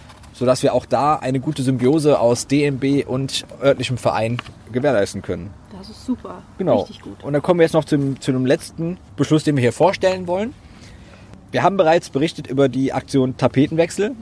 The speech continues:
Speaker 2: Ja.
Speaker 1: die das, äh, Sozialwerk des Deutschen Marinebundes vor allen Dingen trägt. Und auch hier hat der Vorstand beschlossen, weitere zehntausend Euro des D M B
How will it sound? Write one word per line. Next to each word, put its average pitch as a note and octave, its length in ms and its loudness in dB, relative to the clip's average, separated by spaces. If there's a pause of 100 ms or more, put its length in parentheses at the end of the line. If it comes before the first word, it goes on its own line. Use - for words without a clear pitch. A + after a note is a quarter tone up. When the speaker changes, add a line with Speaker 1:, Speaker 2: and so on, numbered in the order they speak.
(220)
Speaker 2:
Ja. F3 180 -18
Speaker 1:
die C3 220 0
das, B2 400 0
äh, B2 180 4
Sozialwerk C3 440 0
des C3 100 -8
Deutschen C#3 240 0
Marinebundes D3 640 -2
vor - 160 -2
allen C#3+ 100 -2
Dingen D3+ 160 -4
trägt. - 360 -6 (440)
Und C3 100 -2
auch C3+ 120 2
hier E3 240 2
hat D3+ 120 -4
der C#3+ 240 4
Vorstand D3+ 380 0
beschlossen, C#3+ 440 0
weitere C#3+ 400 2
zehntausend D3 560 -2
Euro D#3 420 2 (340)
des - 160 -2
D C#3+ 140 2
M C#3 120 -2
B D3+ 300 0